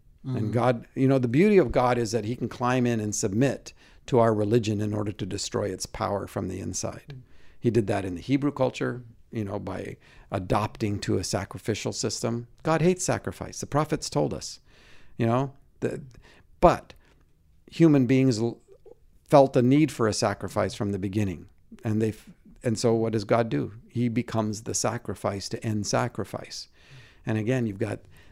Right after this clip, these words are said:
Speaker 1: this kindness of God who enters into our darkness to find us where we're stuck.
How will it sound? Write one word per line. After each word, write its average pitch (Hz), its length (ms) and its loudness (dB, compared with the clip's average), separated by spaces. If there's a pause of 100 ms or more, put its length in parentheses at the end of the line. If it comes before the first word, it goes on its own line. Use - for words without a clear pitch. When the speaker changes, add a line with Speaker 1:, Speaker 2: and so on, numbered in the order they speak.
(100)
Speaker 1:
this 113 220 -2
kindness 123 560 0
of 98 100 -8
God 95 260 -4
who 98 120 -4
enters 104 280 -4
into 104 240 -2
our 107 180 0
darkness 98 500 -6
to - 80 -8
find 101 280 -6
us - 200 -8
where 104 200 -6
we're 107 140 -8
stuck. - 500 -12